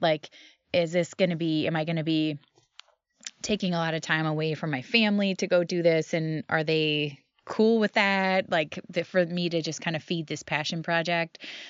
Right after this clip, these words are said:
n-, you know, well, I guess with Audible Feast as well, but really even Podcast Brunch Club, like,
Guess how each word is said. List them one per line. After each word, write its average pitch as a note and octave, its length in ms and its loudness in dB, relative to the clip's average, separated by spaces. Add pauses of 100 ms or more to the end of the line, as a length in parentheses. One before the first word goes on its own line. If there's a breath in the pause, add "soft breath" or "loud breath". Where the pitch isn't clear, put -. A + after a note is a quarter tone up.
(180 loud breath)
n-, - 120 -10 (120)
you F#3 140 -2
know, C#3+ 300 -2
well, E3 360 2
I E3 100 0
guess D3+ 200 -2
with D#3+ 120 -2
Audible C#3+ 260 -2
Feast D3 280 -6
as D3 140 -8
well, F3 220 2
but D3 160 -4 (280 loud breath)
really G3 260 4
even D#3+ 200 -4
Podcast D3+ 420 -4
Brunch E3 240 -6
Club, C3+ 260 -6
like, C3 240 -8